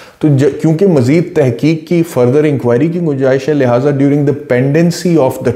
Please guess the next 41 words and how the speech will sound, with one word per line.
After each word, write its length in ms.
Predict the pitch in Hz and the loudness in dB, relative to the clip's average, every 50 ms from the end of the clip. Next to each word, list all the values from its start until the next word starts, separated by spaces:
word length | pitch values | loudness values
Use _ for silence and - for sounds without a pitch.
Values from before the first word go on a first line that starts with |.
| 120 - | -4 -6
trial 400 | - 127 120 131 127 120 117 123 | -4 -2 0 2 2 2 0 0
आप 240 | - 127 127 123 123 | 0 -2 -2 -2 -2
इसको 200 | 123 127 - 135 | -6 -4 -4 -2
जमानत 440 | 110 113 104 101 101 104 120 120 120 - | -2 0 0 0 0 0 0 -2 0 -2
पे 80 | 127 | -2
रिहा 220 | 113 104 98 101 104 | 0 0 0 0 0
कर 160 | 101 120 117 | 0 0 0
दें, 200 | 117 135 147 135 | 0 0 -2 0
क्योंकि 240 | - 135 131 127 135 | -2 -4 -2 0 0
अगर 340 | 123 123 123 143 143 139 143 - - - - - - - _ _ | 0 2 2 2 0 0 -2 -8 -14 -18 -20 -20 -20 -20 _ _
कल 160 | 127 131 143 | 0 0 0
को 460 | 147 160 160 156 151 - - - - - | 0 0 0 0 2 0 -2 -4 -10 -4
trial 260 | - 131 123 131 143 151 | -2 0 0 2 0 0
में 180 | 151 160 156 | 0 0 -2
ये 200 | 151 139 135 139 | -2 0 0 -2
बेगुनाह 500 | 135 123 123 123 120 120 123 127 147 160 | 0 0 0 0 0 0 0 0 0 -2
साबित 340 | 156 - 147 139 143 151 143 | 0 0 0 0 0 0 0
होगा 220 | 147 143 151 156 | 0 0 0 0
तो 100 | 160 165 | 0 0
इसका 180 | 151 156 - 147 | -4 -2 -2 -4
time 380 | 139 - 120 135 147 156 156 139 | -2 0 0 0 0 0 0 0
जो 100 | 143 135 | 0 0
जेल 280 | 117 107 117 127 139 | 2 2 2 2 2
में 140 | 151 156 147 | 0 0 0
गुजरा 280 | 127 120 117 135 143 147 | 0 0 0 2 2 2
होगा 300 | 139 120 117 117 135 131 | 2 2 2 2 0 0
जमानत 420 | 120 117 107 113 113 123 135 131 | 0 0 0 2 0 0 -2 -2
ना 60 | 139 135 | -2 -2
मिलने 240 | 135 131 131 139 | -2 -2 -2 -2
की 80 | 135 139 | -4 -4
वजह 160 | 131 127 139 | -4 -2 -2
से, 120 | 135 - 143 | -2 -2 0
वो 140 | 131 120 | 0 0
तो 100 | 113 131 | 0 0
इसको 180 | 127 127 - 143 | -2 -2 0 0
वापस 340 | 131 123 127 - 165 - - 139 | 0 0 0 0 -2 -2 0 0
हो 100 | 147 180 | 2 2
ही 60 | 220 | 4
नहीं 140 | 208 214 185 | 4 2 2
सकता। 400 | - - 143 - - - - - - _ _ - - - - - _ _ - - | 0 -2 -6 -6 -8 -14 -18 -20 -20 _ _ -20 -20 -20 -20 -20 _ _ -12 -4
So 240 | - 175 185 190 190 | 0 2 2 2 0